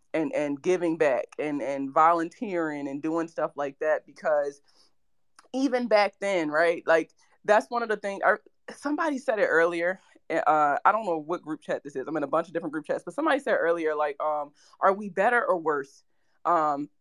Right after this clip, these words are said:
a-, a-, after M L K?" Right? That was one of the conversations that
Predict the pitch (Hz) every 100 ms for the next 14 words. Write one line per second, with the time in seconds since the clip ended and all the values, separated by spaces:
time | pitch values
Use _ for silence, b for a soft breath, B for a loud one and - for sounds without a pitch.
0 | _ _ _ _ _ 151 - 156 180 185
1 | 185 - 165 151 139 - 160 135 135 143
2 | 139 147 170 147 165 165 139 139 - 156
3 | 143 - 156 160 139 139 156 135